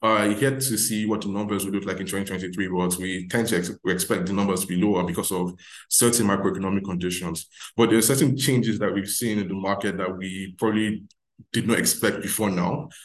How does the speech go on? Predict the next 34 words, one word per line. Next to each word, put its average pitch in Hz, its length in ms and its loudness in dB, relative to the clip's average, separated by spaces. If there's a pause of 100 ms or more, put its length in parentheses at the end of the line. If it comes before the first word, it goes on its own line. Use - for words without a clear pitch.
Um, 95 280 0
things 113 160 2
like 101 100 4
startups 104 340 0
I-, 95 280 -2
I 101 80 2
P 101 200 -4
O 98 100 0
ing. 90 220 -2
So, 92 380 0 (320)
um, 95 240 0
we 95 60 -2
started 110 280 4
with 110 140 2
Jumia 127 480 0
in, 104 240 -4
in 98 60 0
the 98 100 0
early 101 180 0
days, 98 440 -2
and 92 440 -4
we 98 500 0 (120)
started 110 320 2
having 101 240 0
startups 98 300 -2
like 87 120 -4
Swivel 104 500 0
and, 90 260 -2
and 95 140 -4
Fawari, 92 640 0 (240)
um, 90 160 -2
I 92 100 0
P 90 240 -2
O. 82 140 -2